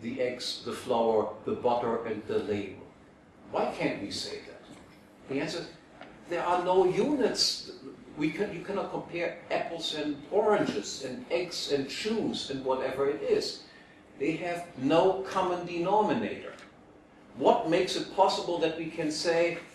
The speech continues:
that the eggs, the flour, the butter, and so forth were less valuable than the cake that resulted from combining these things is because we can reckon all of these items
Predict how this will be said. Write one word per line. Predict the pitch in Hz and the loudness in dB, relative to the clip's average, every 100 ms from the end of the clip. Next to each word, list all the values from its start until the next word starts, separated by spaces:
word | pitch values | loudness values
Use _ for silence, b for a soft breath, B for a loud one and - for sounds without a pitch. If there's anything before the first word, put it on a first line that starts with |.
| - - - | -20 -14 -2
that | 143 - | 0 0
the | 143 143 | -4 2
eggs, | 160 160 - - - | 2 2 -4 -8 -8
the | |
flour, | 123 - 147 147 147 143 143 - - - | -8 2 6 8 10 10 8 4 -8 0
the | 117 | 0
butter, | 135 156 160 151 147 139 - | 4 4 6 6 6 2 -2
and | 127 | -4
so | 127 143 | -2 -2
forth | - - 139 139 135 - | -4 0 4 6 4 0
were | 120 131 135 131 | 4 6 8 6
less | 117 127 156 - - | 4 2 2 0 0
valuable | 135 131 135 127 123 123 | 6 8 8 6 2 2
than | 123 120 | 2 0
the | 117 120 | 0 -2
cake | - 175 165 147 - | -2 4 6 6 4
that | 131 - | 0 2
resulted | 120 123 - - - 107 - | 0 6 10 10 10 -2 -4
from | - 113 - | -4 -4 -2
combining | 113 104 104 98 101 98 | -2 4 4 2 -2 -6
these | 113 127 - | -6 -6 -4
things | 170 175 - | -6 -4 2
is | 151 165 170 - - - - - - - - - - - - | 4 4 2 -6 -18 -20 -20 -20 -20 -20 -20 -20 -18 -12 -4
because | 127 - 120 120 139 - | -4 -2 2 4 4 2
we | 143 - 135 | -6 -6 -6
can | 113 107 - - - | -6 -6 -10 -20 -14
reckon | 101 151 - 147 151 147 - | 0 2 2 0 -4 -4 8
all | 139 170 208 156 | 12 12 12 12
of | 143 - | 6 2
these | 135 135 - - | -4 -4 -2 2
items | 135 - 175 180 196 - - | 2 2 0 -2 -4 -10 -14